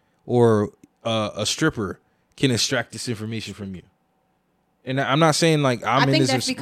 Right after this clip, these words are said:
Speaker 2: you
Speaker 1: environment. I'm
Speaker 2: got,
Speaker 1: not,
Speaker 2: no, I
Speaker 1: but
Speaker 2: feel like
Speaker 1: you,
Speaker 2: that's
Speaker 1: you
Speaker 2: just 'cause
Speaker 1: hear,
Speaker 2: you're in a
Speaker 1: like,
Speaker 2: vul-, you're
Speaker 1: these,
Speaker 2: in a vulnerable
Speaker 1: these girls
Speaker 2: moment.
Speaker 1: will be like, "Oh, these, all these guys do is just talk to me about how they're annoying their
Speaker 2: And I
Speaker 1: wife is and your kids." And
Speaker 2: But
Speaker 1: blah,
Speaker 2: they
Speaker 1: blah,
Speaker 2: do,
Speaker 1: blah. It's
Speaker 2: but
Speaker 1: like,
Speaker 2: you know
Speaker 1: what?
Speaker 2: why they do that? They do that because it's not their wife. And
Speaker 1: And
Speaker 2: I
Speaker 1: they
Speaker 2: think the first, the first step is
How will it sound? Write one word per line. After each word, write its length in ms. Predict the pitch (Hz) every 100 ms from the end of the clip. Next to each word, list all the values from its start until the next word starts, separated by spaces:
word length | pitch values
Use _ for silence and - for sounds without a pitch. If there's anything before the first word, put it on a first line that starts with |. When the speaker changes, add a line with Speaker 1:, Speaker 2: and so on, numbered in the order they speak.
| 147
Speaker 2:
you 60 |
Speaker 1:
environment. 200 | 139 127
I'm 180 | 143 240
Speaker 2:
got, 100 | -
Speaker 1:
not, 60 | 226
Speaker 2:
no, 80 | 240
I 80 | 139
Speaker 1:
but 60 |
Speaker 2:
feel 80 | 139
like 80 | 170
Speaker 1:
you, 40 | 156
Speaker 2:
that's 140 | 170
Speaker 1:
you 60 | 180
Speaker 2:
just 120 | -
'cause 80 | 208
Speaker 1:
hear, 80 | 214
Speaker 2:
you're 100 | 170
in 60 |
a 20 | 151
Speaker 1:
like, 140 | 139
Speaker 2:
vul-, 100 | 180
you're 160 | 196 -
Speaker 1:
these, 100 | 165
Speaker 2:
in 80 | 196
a 80 | 175
vulnerable 480 | 185 202 202 190
Speaker 1:
these 120 | 170 165
girls 100 | 190
Speaker 2:
moment. 180 | 185
Speaker 1:
will 60 | 165
be 120 | 165
like, 200 | 160 147 143
"Oh, 140 | 143
these, 160 | 160 -
all 180 | 120 139
these 160 | 180 151
guys 260 | 165 170
do 180 | 147 240
is 120 | 160
just 160 | 104 -
talk 200 | 123 135
to 80 | 143
me 120 | 156
about 340 | 151 156 156
how 200 | 151 156
they're 100 | 165
annoying 320 | 160 175 180 180
their 80 | 208
Speaker 2:
And 100 | 220
I 80 | 208
Speaker 1:
wife 140 | 160
is 120 | 117
and 100 | 127
your 80 | 143
kids." 280 | 139 185 139
And 80 | -
Speaker 2:
But 60 |
Speaker 1:
blah, 80 | 226
Speaker 2:
they 160 | 233 226
Speaker 1:
blah, 100 | 180
Speaker 2:
do, 60 |
Speaker 1:
blah. 100 | 254
It's 60 | 262
Speaker 2:
but 100 | 220
Speaker 1:
like, 120 | 139
Speaker 2:
you 80 | 240
know 140 | 233
Speaker 1:
what? 120 | - 208
Speaker 2:
why 120 | 214
they 180 | 214 208
do 200 | 190 214
that? 280 | 233 240 -
They 140 | 196
do 180 | 190 214
that 160 | 208 190
because 300 | 185 196 180
it's 120 | 170
not 160 | 175 175
their 100 | 156
wife. 400 | 156 123 73 _ _ _
And 60 | 180
Speaker 1:
And 80 | 196
Speaker 2:
I 60 |
Speaker 1:
they 40 | 131
Speaker 2:
think 160 | 226
the 100 | 202
first, 300 | 190 214 208
the 80 | 196
first 400 | - 233 214 -
step 280 | - 202 -
is 320 | 196 185 180